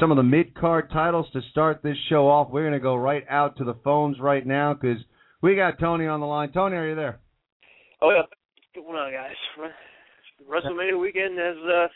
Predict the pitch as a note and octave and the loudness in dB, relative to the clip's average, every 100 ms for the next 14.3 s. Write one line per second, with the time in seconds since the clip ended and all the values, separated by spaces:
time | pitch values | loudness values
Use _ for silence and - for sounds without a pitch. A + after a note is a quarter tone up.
0 | - G#3 F#3+ - F3+ D3+ D#3 - D#3+ - | -2 0 0 -6 -10 -12 -14 -14 -8 2
1 | D3+ D3 D3 _ _ _ _ _ _ - | 2 2 -4 _ _ _ _ _ _ -20
2 | _ _ _ _ _ _ _ _ _ - | _ _ _ _ _ _ _ _ _ -10
3 | E3+ F3+ D#3 D#3+ D#3 D3+ D3+ D3+ - - | -6 -6 -8 -10 -8 -10 -10 -18 -14 0
4 | F3+ F3+ E3+ - G#3 A#3+ F#3+ E3+ F3+ G3+ | 4 4 2 0 0 2 -2 -4 -4 -4
5 | F#3 G#3 G3 D#3+ D#3 - D#3 D3 C#3 C#3 | -6 -6 -6 -2 -2 -2 -4 -2 -2 0
6 | D3+ C3 - D3 - _ - - D3+ C3+ | 2 2 -2 -4 -4 _ -12 -2 2 2
7 | C3+ - D3+ C#3+ D#3+ D3+ C#3+ C3+ A#2+ _ | -2 -10 -6 2 2 4 2 0 -4 _
8 | _ _ _ _ - G3 A3+ E3+ - F3+ | _ _ _ _ -8 0 2 2 0 -8
9 | B3+ B3+ G3+ D#3 C#3+ B2+ C3 A#2+ A#2 A#2+ | -4 0 0 0 -4 -6 -8 -8 -10 -14
10 | B2 B2+ C3 D#3+ - F#3 F#3+ E3 C#3 B2 | -12 -12 -14 -16 -14 -12 -12 -8 -8 -10
11 | C3 C3 B2 B2 - C3+ B2+ C#3 C3 A#2 | -8 -4 -4 -4 -6 -2 0 0 -2 -4
12 | B2 A#2 A#2+ A#2+ A#2 A#2+ B2 B2 _ _ | -4 -4 -6 -8 -6 -2 0 0 _ _
13 | - A#2 A2+ B2 - - _ - - - | -14 -10 -10 -10 -14 -20 _ -20 -20 -20
14 | - - | -10 -4